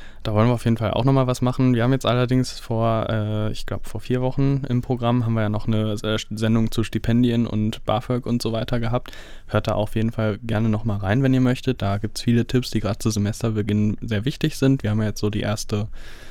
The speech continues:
ja, die ersten zwei Vorlesungswochen hinter uns. Und, äh, ansonsten, wie li-, wie läuft's bei dir persönlich im Studium? Wie sieht's da so aus?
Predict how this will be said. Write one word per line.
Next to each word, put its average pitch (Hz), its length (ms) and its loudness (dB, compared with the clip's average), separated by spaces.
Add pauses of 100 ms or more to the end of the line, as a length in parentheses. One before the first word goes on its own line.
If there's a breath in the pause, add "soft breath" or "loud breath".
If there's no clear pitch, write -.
(480 loud breath)
ja, 98 100 -4
die 104 120 0
ersten 104 240 0
zwei 110 260 0
Vorlesungswochen 117 760 0
hinter 123 280 2
uns. 113 300 2 (520)
Und, 104 280 2
äh, 104 40 0
ansonsten, 107 720 2
wie 117 80 2
li-, 131 180 4
wie 113 140 2
läuft's 120 240 2
bei 123 100 -2
dir 120 220 4 (140)
persönlich 127 440 4
im 151 100 0
Studium? 160 440 2 (480 loud breath)
Wie 110 80 2
sieht's 110 220 -2
da 110 160 4
so 135 80 4
aus? 139 280 2